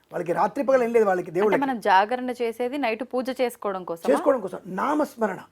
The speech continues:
Speaker 2: ఆహా.
Speaker 1: నిరంతర నామస్మరణ, అచంచలమైన భక్తి విధానంతో. అంటే చుట్టూ పొల్యూషన్ ఉండదు, శబ్దాలు ఉండవు కదా,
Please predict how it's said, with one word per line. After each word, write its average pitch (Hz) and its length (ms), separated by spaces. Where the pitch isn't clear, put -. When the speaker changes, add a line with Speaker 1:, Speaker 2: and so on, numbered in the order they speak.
Speaker 2:
ఆహా. 185 180
Speaker 1:
నిరంతర 285 460
నామస్మరణ, 208 600
అచంచలమైన 240 600
భక్తి 180 260
విధానంతో. 196 520
అంటే 226 240
చుట్టూ 226 180
పొల్యూషన్ 247 400
ఉండదు, 220 400
శబ్దాలు 214 300
ఉండవు 208 220
కదా, 202 200